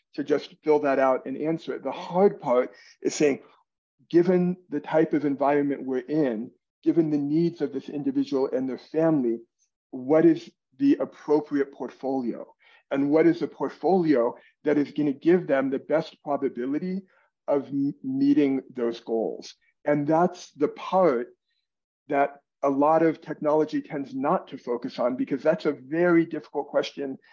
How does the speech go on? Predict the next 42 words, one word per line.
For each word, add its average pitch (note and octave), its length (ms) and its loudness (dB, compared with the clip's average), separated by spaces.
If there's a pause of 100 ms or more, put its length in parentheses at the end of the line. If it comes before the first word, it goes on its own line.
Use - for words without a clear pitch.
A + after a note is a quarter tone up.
(140)
to G3+ 140 -2
answer, - 480 0 (120)
but D3 100 0
it's - 160 -8
the C#3 100 -4
key - 360 -2
question. - 580 -4 (360)
You D3+ 100 -2
know, D3+ 60 4
you D3+ 140 0
can D#3 120 -2
have E3+ 260 0
a D3+ 60 4
beautiful F3 720 0 (360)
sort D3 160 0
of C3 240 -4 (120)
questionnaire D#3 640 0
that C#3+ 160 2
gives C3 180 -4
you C3 100 -2
a B2+ 40 0
risk D3+ 340 -4
tolerance. C#3+ 600 0 (360)
You C#3 160 2
can C#3+ 200 -2
have, C3+ 580 0
uh, B2+ 360 0 (160)
a C3+ 100 -4
wonderful C#3 800 -2 (340)
sort C#3+ 240 -6
of C3 180 -8 (100)
financial C#3+ 440 -4
planning D3 680 -2
software C#3 580 -2
that B2+ 160 -6
gives C3+ 180 -6
you C3+ 160 0
all C3+ 160 4
of C3 100 0
these C3+ 220 -4 (360)
different C#3+ 400 -6
statistics. - 720 -2